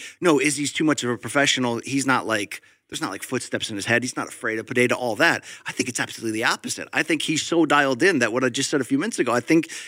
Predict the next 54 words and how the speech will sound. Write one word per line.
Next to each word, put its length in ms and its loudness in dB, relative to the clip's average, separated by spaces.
he's 200 4
looking 300 6
at 140 2
this 180 4
as 340 0
the 80 2
best 280 2
way 160 6
to 60 2
show 220 4
people 260 2
where 160 4
I 160 0
actually 480 0
am 180 2
today 420 2
and, 180 -4
you 80 0
know, 140 2
why 200 -2
my 160 0
skill 240 0
set's 220 0
better 260 0
in 140 -2
this 120 0
sport 540 2
and 200 -2
just 220 -4
the 80 -6
fact 300 0
that 260 0
I 120 2
know 260 2
I'm, 340 -2
I'm 140 0
ahead 180 2
of 140 -12
this 160 -4
guy. 280 0
I 40 0
know 340 4
it. 160 0
So 180 0
bring 260 2
him 120 4
in 80 4
here, 120 4
bring 220 4
him 100 6
into 140 6
my 160 4
deep 220 2
waters, 400 2